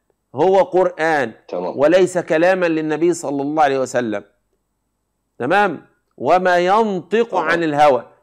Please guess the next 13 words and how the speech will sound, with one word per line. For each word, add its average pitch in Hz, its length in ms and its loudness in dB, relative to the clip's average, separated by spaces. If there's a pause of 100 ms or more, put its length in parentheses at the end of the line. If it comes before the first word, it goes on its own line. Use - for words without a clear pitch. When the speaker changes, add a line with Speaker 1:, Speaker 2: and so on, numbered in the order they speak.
(120)
Speaker 1:
أنت 131 140 -6
لما 165 220 -2
تيجي 185 180 -4
حضرتك 170 300 -2
بتقول 165 220 -6
إيه؟ 165 220 -2 (340)
الناطق 175 920 0
الرسمي، 156 680 -2 (120)
صح؟ - 540 -4 (1800)
Speaker 2:
تمام. 92 140 -8
Speaker 1:
يعني 135 240 -2
معناه 156 240 -2
إيه؟ 156 340 0